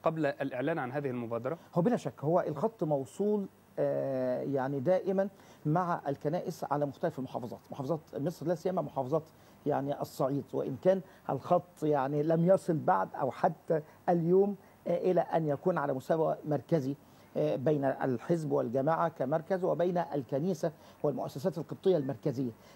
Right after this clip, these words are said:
Speaker 2: احنا تواصلاتنا كبيرة جدا جدا، ويمكن إخواننا الأقباط لا سيما في صعيد مصر عندما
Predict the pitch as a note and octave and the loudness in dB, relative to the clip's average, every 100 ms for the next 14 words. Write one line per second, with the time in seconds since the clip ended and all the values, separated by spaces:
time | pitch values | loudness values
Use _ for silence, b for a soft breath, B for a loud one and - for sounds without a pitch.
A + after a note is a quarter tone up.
0 | B - F3 F3 E3+ - C#3+ C#3 D#3 G3 | B -6 -2 -2 -2 -2 -2 -2 0 -2
1 | G3 D#3+ D#3 F#3 E3 F3 D#3 D3 E3+ F#3+ | -2 -4 0 0 0 -2 -2 -2 -2 -2
2 | G3 D#3+ D#3+ D3+ D3+ E3+ D#3+ B B B | 0 0 2 0 -2 -2 -4 B B B
3 | - F3 D3+ C3 - E3+ - - D3 C#3+ | 0 2 2 -2 0 -2 -2 -8 -4 0
4 | E3 E3+ D3 F#3 D#3+ D3 C#3+ D3+ D3 F3 | 0 0 2 2 2 -4 -2 -2 0 -2
5 | - - B B B B - D3+ C3+ G#3 | -4 -20 B B B B -2 0 2 2
6 | G#3 D#3+ | 2 -2